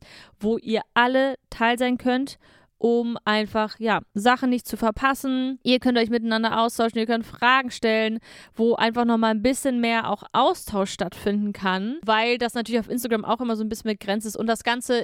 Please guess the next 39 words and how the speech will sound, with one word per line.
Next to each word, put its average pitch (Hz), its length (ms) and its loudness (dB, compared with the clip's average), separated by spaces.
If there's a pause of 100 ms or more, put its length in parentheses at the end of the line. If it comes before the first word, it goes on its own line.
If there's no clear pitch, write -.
ist 226 160 -4
auf 214 140 -2
jeden 233 180 0
Fall, 208 320 2
also 202 140 -2
es 202 100 -6
gibt 240 200 -2
einen 214 100 -4
kostenfreien 202 640 -4
Community 185 500 -2
Space - 380 -4
für - 120 -6
euch, 180 320 0 (320)
gar 208 140 4
keine 208 240 0
Frage. 190 500 -2 (140)
Und 220 640 0
den 214 520 0 (320)
bin 208 180 0
ich 196 140 -4
gerade 190 240 -2
dabei 180 300 0 (100)
einzurichten. 269 720 0 (440)
Und 254 560 4
wer 202 560 2
sich 180 220 -6
dort 175 260 -2
anmeldet, 233 840 2
wird 190 340 0
dort 190 300 0
die 196 80 0
Möglichkeit 180 520 -4
haben, 180 300 -2
den 175 180 -4
Song 214 360 0
schon 190 280 -2
in 185 140 -8
kompletter 180 480 -4
Länge 165 380 -4